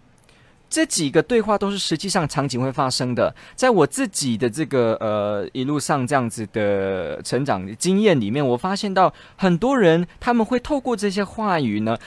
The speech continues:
来跟你表达他们对天主教的信仰其实是有兴趣的。那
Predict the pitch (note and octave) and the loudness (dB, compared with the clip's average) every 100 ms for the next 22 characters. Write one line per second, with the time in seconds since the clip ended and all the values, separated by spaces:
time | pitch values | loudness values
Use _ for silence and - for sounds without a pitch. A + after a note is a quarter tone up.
0 | - D3 D3+ G#3 G3 F3+ C3 G#2 A2 A2+ | 0 2 4 4 2 2 2 2 2 0
1 | E3 D#3+ C3 E3+ D3+ G#3+ F#3+ C3+ D#3 C3 | 0 -2 -2 -2 -2 0 0 2 0 0
2 | - A3+ E3 G#2 C#3 A2+ A2+ C#3+ A#2+ G2 | -4 -2 -2 -2 -6 -10 -10 -8 -6 -6
3 | D#2 - A3 D#3 G#3 A2+ F#2+ - _ - | -6 -4 -2 -2 -2 0 0 -2 _ -20
4 | - - - A3+ A3+ G3+ | -20 -20 -4 2 4 4